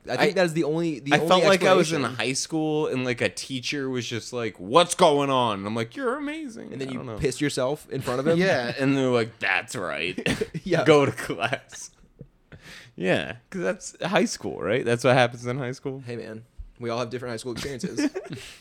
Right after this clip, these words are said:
Speaker 2: Yeah, you went to a private Christian
Speaker 1: I was
Speaker 2: high school.
Speaker 1: homecoming king.
Speaker 2: Randy grew up in California.
Speaker 1: True.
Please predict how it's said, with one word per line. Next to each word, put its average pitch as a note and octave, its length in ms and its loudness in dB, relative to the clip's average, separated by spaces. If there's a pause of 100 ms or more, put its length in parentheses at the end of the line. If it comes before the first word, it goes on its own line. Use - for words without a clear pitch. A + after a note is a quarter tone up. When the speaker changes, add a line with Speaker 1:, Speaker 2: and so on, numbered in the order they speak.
(680)
Speaker 2:
Yeah, C#3 140 2
you A#2 200 2
went E3 200 2
to C3+ 100 2
a A#2 40 2
private A#2 360 2
Christian B2 340 -4
Speaker 1:
I C#3+ 60 0
was A3 120 4
Speaker 2:
high - 80 -2
school. - 20 4 (140)
Speaker 1:
homecoming G#2+ 120 0
king. A2+ 60 0 (160)
Speaker 2:
Randy C#3 180 0
grew A2+ 240 0
up G#2+ 100 -4
in G#2+ 80 -6
California. G#2+ 800 -4
Speaker 1:
True. G2+ 340 -10